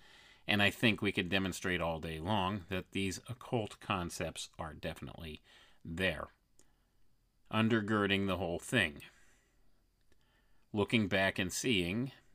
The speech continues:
this synchromystic metadata, pointing the way to this, the patterns that we see emerge,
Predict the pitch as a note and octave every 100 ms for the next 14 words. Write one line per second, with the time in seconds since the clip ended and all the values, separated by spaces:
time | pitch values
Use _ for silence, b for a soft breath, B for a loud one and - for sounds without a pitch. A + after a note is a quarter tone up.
0 | - F#2 - - - G#2 F#2 F2+ F2+ -
1 | E2 E2+ F#2+ G2 D#2+ D2+ D#2 - - _
2 | _ - _ _ _ _ _ _ _ _
3 | - _ - - C3+ B2 C3+ G#2+ F#2+ G#2+
4 | F#2+ E2+ - - F#3+ E2 D2 - - -
5 | - _ - _ _ _ _ _ _ b
6 | b b b b b - _ _ _ -
7 | A2 - - D3 G2 F#2+ E3 F#3+ B2+ -
8 | B B _ F2+ - G2 - A2+ F#2+ G2
9 | F2+ F2+ C#2+ D2+ D2 - -